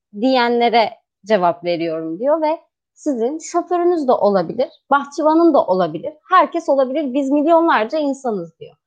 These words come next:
Aslında bu kadar da, e, net bir şekilde meydan okuyor. E, bunu nasıl değerlendiriyorsunuz? Erdoğan'ı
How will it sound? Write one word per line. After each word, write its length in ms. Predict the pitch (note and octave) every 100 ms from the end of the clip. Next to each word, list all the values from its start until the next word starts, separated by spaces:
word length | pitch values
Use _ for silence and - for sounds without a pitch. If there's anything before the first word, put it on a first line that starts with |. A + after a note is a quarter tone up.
| _ -
Aslında 360 | B3+ C#4 C4
bu 100 | D#4+
kadar 460 | - A#3 F#3+ F3+ G3+
da, 200 | D4 - _ _ _ _
e, 220 | G3+ A3
net 180 | C4+ D4+
bir 60 | G#3+
şekilde 320 | G#3+ G#3+ D#4
meydan 520 | E4 B3+ B3+ B3+ C4
okuyor. 460 | G#3 - - D#3 - - _ _ _
E, 40 | B3+
bunu 120 | C4+ F#4
nasıl 280 | C5 -
değerlendiriyorsunuz? 880 | C4+ G#3 E3+ E3+ E3+ E3+ F#3 - C4+ C4 -
Erdoğan'ı 800 | C4+ C#4 C4+ C#4+ C#4 C#4 A3+ -